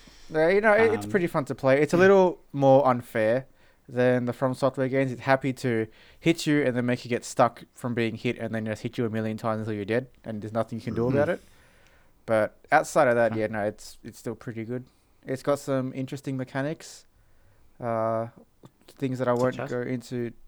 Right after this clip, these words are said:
Speaker 1: too much detail, but, you know, it did at least, uh, keep things a little fresh rather than be derivative in every sense, uh, of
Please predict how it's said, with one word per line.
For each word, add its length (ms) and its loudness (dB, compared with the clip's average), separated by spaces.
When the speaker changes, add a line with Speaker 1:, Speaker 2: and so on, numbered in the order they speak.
Speaker 1:
too 400 -4
much 320 -10
detail, 500 -6
but, 280 -4
you 140 -4
know, 80 0
it 260 -2
did 200 2
at 160 -2
least, 400 -2
uh, 280 2
keep 200 -6
things 200 -6
a 40 -8
little 200 -2
fresh 440 -4
rather 280 -2
than 300 -8
be 240 -4
derivative 500 -2
in 80 -8
every 260 -6
sense, 300 -10
uh, 300 -6
of 300 -6